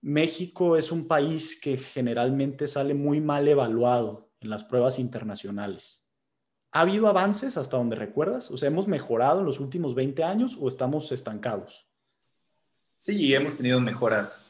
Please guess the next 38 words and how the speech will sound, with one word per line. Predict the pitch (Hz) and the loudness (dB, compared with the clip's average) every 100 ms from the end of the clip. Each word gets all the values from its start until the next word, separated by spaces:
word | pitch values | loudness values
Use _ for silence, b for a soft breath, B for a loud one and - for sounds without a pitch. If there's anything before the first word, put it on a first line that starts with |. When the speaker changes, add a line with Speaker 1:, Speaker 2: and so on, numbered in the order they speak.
| - | -8
Speaker 2:
eh, | 101 101 | -6 -4
educativas, | 107 107 101 101 117 101 | -4 -4 -8 -6 -6 -4
si-, | - - | -8 -8
sin | - 113 110 | -8 -6 -6
nin-, | 113 117 | -8 -8
sin | - 120 | -8 -6
ninguna | 117 120 135 123 | -4 -4 -2 -2
duda. | 117 107 101 - _ _ - | -2 -6 -10 -16 _ _ -12
Speaker 1:
Ok. | 107 110 | -8 -4
Speaker 2:
Hasta | 123 - 135 | -2 0 0
en | 131 | 0
términos | 160 180 185 175 120 | -2 -2 -4 -4 -2
del | 113 113 | 0 4
gasto | 143 - 139 | 4 2 0
de | 120 | -2
esto | 123 123 | -4 -8
que | 113 | -8
te | 117 | -6
decía, | 104 139 139 | -2 -2 -2
por | 120 | -4
ejemplo, | 117 117 120 113 B B B _ | -4 -4 -4 -6 B B B _
sí | - - 175 175 | -2 0 0 0
seguimos | 175 156 156 127 | 0 -2 -2 -2
gastando | 120 127 127 | -2 0 0
más | 117 120 127 - - | 0 0 -2 -6 -8
en, | 110 107 104 | -4 -2 0
eh, | 104 | -2
estudiantes | 98 117 113 117 | -2 -2 -4 -4
de | 110 | -6
educación | - 113 117 | -6 -8 -8
superior, | 110 135 135 | -6 -8 -4
pero | 135 127 - | -2 -2 -2
poco | 190 185 | -2 -4
a | - | -4
poco | 139 139 | -6 -6
se | 127 107 | -6 -6
va | |
reduciendo. | 113 104 104 104 101 | -6 -6 -6 -8 -10